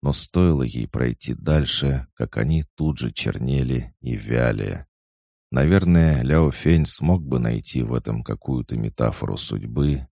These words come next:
но не безымянный. «Мы никогда с тобой не ладили».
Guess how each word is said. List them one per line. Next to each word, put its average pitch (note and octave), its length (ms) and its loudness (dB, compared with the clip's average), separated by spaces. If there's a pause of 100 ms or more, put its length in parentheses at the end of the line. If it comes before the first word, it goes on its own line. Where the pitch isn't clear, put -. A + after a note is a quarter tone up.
(120)
но C2+ 160 0
не C#2+ 180 2
безымянный. A1 1040 -4 (840)
«Мы F#2+ 180 4
никогда G2+ 460 2
с - 120 0
тобой F#2+ 300 4
не C2 140 2
ладили». G#1+ 720 -2